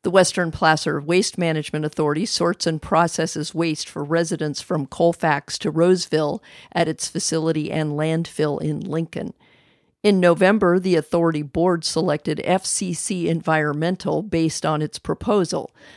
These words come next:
Another contractor, Green Waste of Placer County, has objected to the selection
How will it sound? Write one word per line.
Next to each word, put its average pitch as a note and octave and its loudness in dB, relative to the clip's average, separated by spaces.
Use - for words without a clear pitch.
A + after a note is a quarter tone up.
Another F3+ 4
contractor, F3 0
Green F#3+ 0
Waste D#3 0
of D#3+ -12
Placer D#3 0
County, F#3+ -2
has E3+ 0
objected F3+ 0
to - -4
the D#3 -4
selection D3+ -4